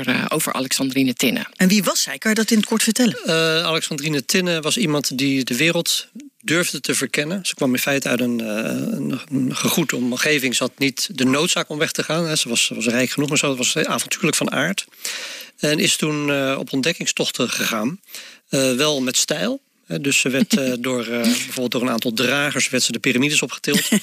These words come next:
Speaker 2: <laughs> Oké.
Speaker 3: Dus ze liep niet helemaal zelf. Eh, later nog, eh, zich ontwikkeld in de fotografie, heel belangrijk geweest in Den Haag onder andere. Dus het is iemand die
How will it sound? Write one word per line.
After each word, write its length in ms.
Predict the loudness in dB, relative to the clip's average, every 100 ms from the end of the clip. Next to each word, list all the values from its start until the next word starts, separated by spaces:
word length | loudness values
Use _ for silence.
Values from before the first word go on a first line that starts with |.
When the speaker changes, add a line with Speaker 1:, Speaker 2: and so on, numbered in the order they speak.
| 2
Speaker 2:
<laughs> 240 | 0 0
Oké. 160 | -2 0
Speaker 3:
Dus 160 | 2
ze 80 | 2
liep 140 | 2 2
niet 140 | 2
helemaal 340 | 2 0 0
zelf. 280 | 0 -2 -4 -10 -10 -10 -8 0
Eh, 100 | 2 4 4 2 2 0 -2 -4 -10 -10 -4
later 300 | 0 0 0
nog, 240 | 0 0 2
eh, 420 | 2 2 2 2 0 -2
zich 220 | -4 -2
ontwikkeld 400 | 2 2 2 2
in 60 | 2
de 60 | 2
fotografie, 580 | 2 -2 -2 2 4
heel 120 | 4 2
belangrijk 320 | -2 -4 -4
geweest 300 | -2 -2 -2
in 60 |
Den 100 | -2
Haag 280 | -2 0 -2
onder 220 | -4 -4
andere. 320 | -2 -2 -2 -6 -10 _ _ -20 -12 -8 0
Dus 160 | 2 2
het 100 | 4
is 60 |
iemand 240 | 4 2 0
die 260 | 0 0